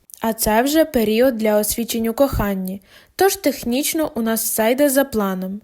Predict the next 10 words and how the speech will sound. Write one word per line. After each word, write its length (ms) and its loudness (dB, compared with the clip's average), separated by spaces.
Фелон 320 2
прикушує 520 0
губу, 400 0
щоб 220 -2
не 140 -2
засміятися. 960 -2
«Мені 160 0
подобається 680 2
твоя 360 0
логіка. 560 -4